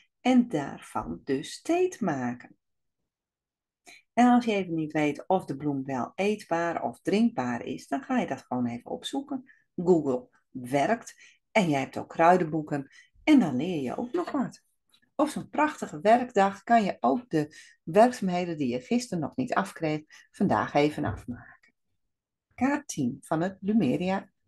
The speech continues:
orakelkaartenset. Ga iets ondernemen. Kom in actie.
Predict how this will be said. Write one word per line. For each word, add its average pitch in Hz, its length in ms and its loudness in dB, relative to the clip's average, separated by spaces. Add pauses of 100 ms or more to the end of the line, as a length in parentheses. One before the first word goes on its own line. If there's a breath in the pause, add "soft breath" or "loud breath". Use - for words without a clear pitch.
orakelkaartenset. 131 1300 0 (1600)
Ga 254 360 0
iets 247 240 0
ondernemen. 214 760 2 (180)
Kom 202 260 2
in 247 200 2
actie. - 480 -6